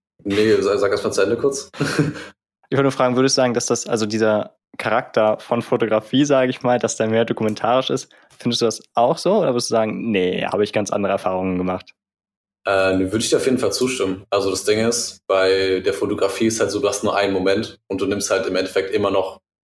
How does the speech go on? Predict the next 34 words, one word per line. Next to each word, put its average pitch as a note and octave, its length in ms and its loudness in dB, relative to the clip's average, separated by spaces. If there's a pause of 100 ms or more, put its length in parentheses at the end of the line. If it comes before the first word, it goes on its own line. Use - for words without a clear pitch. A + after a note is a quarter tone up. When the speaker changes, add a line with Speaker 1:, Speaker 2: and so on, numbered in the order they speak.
(140)
Speaker 1:
so F#2+ 320 2
die F#2+ 180 -4
Realität F#2+ 520 0
im - 120 -6
Endeffekt - 380 -4
auf. D#2+ 260 -2 (480)
Speaker 2:
Mhm. F#2 100 -4
Speaker 1:
Also F2+ 360 0
ob - 160 -6
dann F#2 400 0
die - 80 -10
Farben F#2+ 300 0
ein F2+ 40 -2
bisschen G2 220 -2
dunkler G2 320 0
sind F#2 260 -2
oder F2 300 0
du F#2 300 -6 (180)
das F#2 160 -4
dann F2 140 -4
hinterher G2 220 -4
noch F2+ 140 -2
ein F#2 60 -6
bisschen F#2 240 -4
bearbeitest F#2 480 0
oder F#2 140 -2
so, F#2 100 -2
damit F2 180 -2
kann F#2+ 120 -2
man F2+ 80 0
auch F#2+ 180 0
viel F#2+ 100 0
machen. F#2 340 -2 (680)
Aber F2 600 2